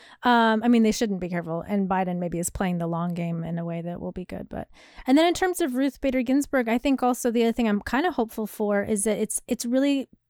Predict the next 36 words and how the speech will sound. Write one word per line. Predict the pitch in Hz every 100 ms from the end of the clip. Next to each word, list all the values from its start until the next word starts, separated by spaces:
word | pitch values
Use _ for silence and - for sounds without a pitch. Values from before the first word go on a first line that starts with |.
| -
picking | - 277 262
up | 240
the | 226
conversation | - 220 214 208 214 214 208
that | 196 -
I've | 226
been | 240
trying | - - 392 339
to |
have | 196 185 175
with | 185
some | - - 190
people | 190 196 196
that | 180 - 208 202
d-, | 220
really | 208 196
don't | 175
like | 180 -
Biden, | 180 175 180 180
don't | 180 180
wanna | 175 175
vote | 180 -
for | 190
him, | 180 175
and | 170 165
just | 175 185
would | 170
prefer | - 190 190
not | 180 175
to |
vote | 180 180
at | 208
all. | 226 196 - - - -
But | 240
it | - _ -
really | 277 294